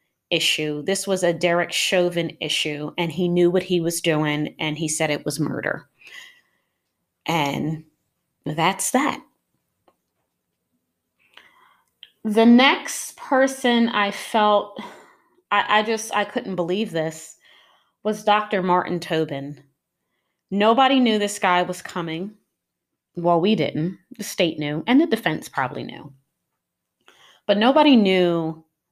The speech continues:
the type of testimony that he was going to give. It was absolutely riveting.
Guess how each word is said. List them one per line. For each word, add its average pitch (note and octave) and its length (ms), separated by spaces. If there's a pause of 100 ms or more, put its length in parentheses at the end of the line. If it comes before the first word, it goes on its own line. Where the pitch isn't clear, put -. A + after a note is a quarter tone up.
(160)
the F3+ 80
type F#3+ 280
of F3+ 100
testimony E3 760
that D3 180
he F3 200
was D#3+ 180
going D3+ 320
to D3+ 160
give. C3+ 480
It F#3 180
was F3+ 340
absolutely E3 1160 (460)
riveting. D3 920